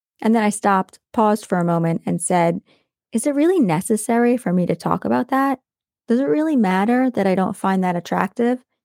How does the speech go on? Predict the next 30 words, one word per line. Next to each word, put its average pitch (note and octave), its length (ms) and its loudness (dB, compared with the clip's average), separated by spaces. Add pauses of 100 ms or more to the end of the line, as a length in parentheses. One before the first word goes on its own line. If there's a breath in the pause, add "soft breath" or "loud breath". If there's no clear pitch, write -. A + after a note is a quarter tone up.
(200)
And G#3+ 100 0
why C4+ 140 2
do E4 80 2
I D#4+ 80 0
need D#4 200 0
to C4 100 -2
talk B3 280 -4
about - 240 -4
that? - 220 -2 (240)
Who F#4 260 2
really F#4 300 2
cares?" - 600 -2 (1120)
It's B3+ 240 -2
funny D4+ 280 0
how C4+ 140 0
the G3 120 0
mind F#3+ 360 0 (240)
automatically A3 600 2
wants F3 420 -2
to F3+ 100 -6
focus E3 380 -4
on F3+ 180 -2
what E3 160 -4
we E3+ 100 -2
don't E3 260 -2
like G#3 480 -2 (300)
over F3 380 2
what E3+ 200 2
we C4 200 0
do. - 280 0